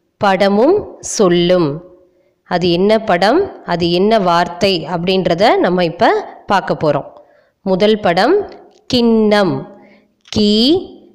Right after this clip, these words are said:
இன், நா, இம். கிண்ணம். அடுத்தது சிங்கம். சி, இங், கா, இம். சிங்கம்.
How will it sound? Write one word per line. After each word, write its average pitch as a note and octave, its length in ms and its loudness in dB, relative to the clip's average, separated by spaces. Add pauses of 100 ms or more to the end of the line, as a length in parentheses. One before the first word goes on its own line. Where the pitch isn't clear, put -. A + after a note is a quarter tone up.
(120)
இன், A3 600 2 (300)
நா, F#3 600 0 (260)
இம். G3 600 -2 (140)
கிண்ணம். F#3+ 920 0
அடுத்தது G3 720 0 (220)
சிங்கம். G#3+ 1200 0 (340)
சி, A3+ 600 0 (480)
இங், A3 600 2 (440)
கா, G3+ 640 0 (340)
இம். A3 640 -2
சிங்கம். G3+ 1080 0